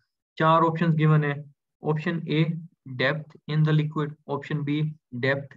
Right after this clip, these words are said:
and density of the liquid, option C, depth and mass of liquid, option D, density and weight of the liquid। तो इस क्वेश्चन का जो राइट आंसर है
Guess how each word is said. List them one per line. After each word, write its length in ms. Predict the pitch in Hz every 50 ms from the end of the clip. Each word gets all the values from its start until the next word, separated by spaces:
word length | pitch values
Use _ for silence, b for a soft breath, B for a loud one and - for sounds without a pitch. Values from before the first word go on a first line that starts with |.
| - 139 135
and 160 | 131 127 123 123
density 340 | 127 123 123 - - 170 170
of 40 | 160 160
the 40 | 160
liquid, 340 | 147 - - 151 147 147 - - _ - 131
option 220 | 131 - - 151 147 - -
C, 100 | 151 151 156 156 151 - _ _ _ - 123
depth 280 | 120 - - - - - - 131
and 180 | 127 127 123 123 120
mass 180 | 123 127 - 180 170
of 100 | 170 156 147
liquid, 260 | 147 - 143 135 - - b b b b b b _ _ -
option 380 | 143 143 139 - 165 156 147
D, 100 | 139 143 147 147 147 - - - 127
density 380 | 131 135 131 - - 160 156 139 135
and 180 | 139 131 120 123
weight 160 | 120 120 117
of 80 | 113 120 117
the 40 | 110
liquid। 340 | 113 113 113 120 117 110 113 113 - _ b b b _ _ _ -
तो 80 | 160 160 - 165 - -
इस 140 | 185 185 180 180
क्वेश्चन 380 | 175 175 175 175 - - 190 180
का 60 | 175
जो 200 | 170 165 160 160 156
राइट 240 | 151 143 156 156 160
आंसर 300 | 156 156 156 - 147 151 147
है 80 | 147